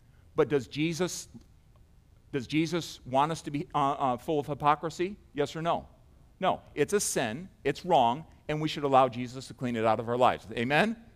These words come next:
You with me on that? Now, every one of us has the ability to be hypocritical.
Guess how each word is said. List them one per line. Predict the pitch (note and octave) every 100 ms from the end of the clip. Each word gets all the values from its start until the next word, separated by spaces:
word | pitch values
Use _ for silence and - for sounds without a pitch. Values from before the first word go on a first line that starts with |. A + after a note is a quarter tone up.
| -
You | B2+
with | C#3+ D#3+
me |
on | F3 F3
that? | F3 A3 A3+ - - - - -
Now, | - D#3 -
every | - D#3+ G#3
one | A3+ C4
of | D#3
us | C3
has | D3+ C3+
the | C3+
ability | A#2+ E3 D#3 C#3+
to | C3+
be | C3
hypocritical. | C3 C3+ A#2+ A#2+ G#2 -